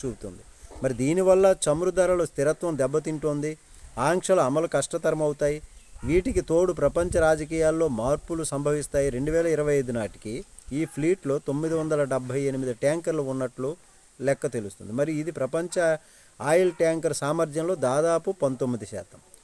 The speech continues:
అసలు అంతర్జాతీయ ఆయిల్ మార్కెట్పై ప్రభావం ఎంత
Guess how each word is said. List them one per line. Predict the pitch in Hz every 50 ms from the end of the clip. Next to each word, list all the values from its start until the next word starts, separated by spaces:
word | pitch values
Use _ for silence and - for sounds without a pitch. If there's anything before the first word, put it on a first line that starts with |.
| - _ _ _ _ - 123
అసలు | 143 156 170
అంతర్జాతీయ | 131 123 139 147 165 196 185 180 170 185 180 185 180 190 175
ఆయిల్ | 139 135 156 170 175 170
మార్కెట్పై | 170 165 165 151 - 170 160 156 156 175 175
ప్రభావం | 175 - 135 127 120 147 160 170 170 165
ఎంత | 139 113 113 113 131 127 - 147 135